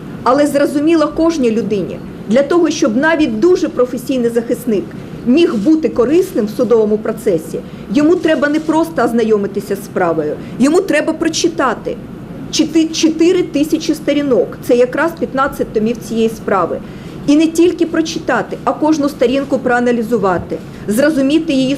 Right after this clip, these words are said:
сутність, підготувати всі необхідні клопотання,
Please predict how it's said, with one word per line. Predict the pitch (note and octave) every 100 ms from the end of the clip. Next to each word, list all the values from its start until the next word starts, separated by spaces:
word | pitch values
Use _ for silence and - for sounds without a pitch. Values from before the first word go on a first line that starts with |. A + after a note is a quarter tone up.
| - -
сутність, | A#3 - E3+ - - - - - - - -
підготувати | A#3+ D4+ D4+ C4+ E4 E4+ C#4+
всі | - E4
необхідні | D4+ C4+ - C#4+ C#4 D4
клопотання, | C#4+ A#3 F#3+ G#3+ G3 F3+ D#3